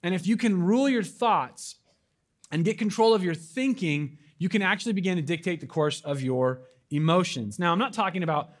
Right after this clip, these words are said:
turning yourself into a robot where you never feel anything. You're just like, "I am three four two four nine. I feel no emotion. All I do is pray, read my Bible, and say, listen to Christian radio." I'm not talking about that. I'm s-, you're gonna still feel human emotions, but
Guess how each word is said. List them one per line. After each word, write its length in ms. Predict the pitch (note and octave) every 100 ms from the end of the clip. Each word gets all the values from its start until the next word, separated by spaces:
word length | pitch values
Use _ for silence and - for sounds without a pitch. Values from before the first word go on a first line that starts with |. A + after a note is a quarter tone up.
| -
turning 240 | F#3+ F#3
yourself 320 | E3 - E3+
into 160 | D#3 D3+
a 40 |
robot 480 | C3 C3+ E3+ C3 B2+
where 120 | C3
you 120 | C3 C#3
never 300 | C#3+ C3+ A#2+
feel 400 | - C#3 B2+ A#2
anything. 460 | D3+ D3 D#3 A#2
You're 120 | A#2 A2+
just 180 | A#2
like, 180 | A2+ G#2
"I 180 | F#2+ G#2
am 140 | G2+ G2
three 200 | G#2 G2+
four 240 | G#2 G2
two 180 | G2 G#2
four 240 | G#2+ G#2
nine. 360 | G#2 G#2 G#2 G#2 _ _ -
I 80 | G#2+
feel 200 | G2+ G2+
no 200 | G2+ G2+
emotion. 580 | G2+ G2+ G2 G#2+ G2+ G2 _ _ _ _ _ _ _ _ -
All 200 | G#2 G#2
I 80 | G2+
do 200 | G#2 G#2
is 120 | G2+
pray, 340 | - A2 G#2
read 160 | G#2 G#2+
my 140 | G#2+
Bible, 400 | G2+ G2+ G2+ G2+
and 100 | G2+
say, 240 | - G2+ G#2
listen 220 | A2+ G2+ G2+
to 40 |
Christian 320 | F#2 G#2 G#2
radio." 380 | G#2 G#2 G2+ G#2+
I'm 60 | D#3
not 180 | F#3+ -
talking 400 | - A3+ E3+ C3+
about 260 | A#2 A2
that. 200 | A2 G#2+
I'm 60 | C#3
s-, 140 | D3+
you're 140 | G3 G#3+
gonna 140 | A#3+
still 260 | - G#3 G3
feel 340 | - G#3 E3
human 360 | C#3 G3+ F#3 C3+
emotions, 560 | C#3+ F#3 - A2 G2+
but 260 | - D#3+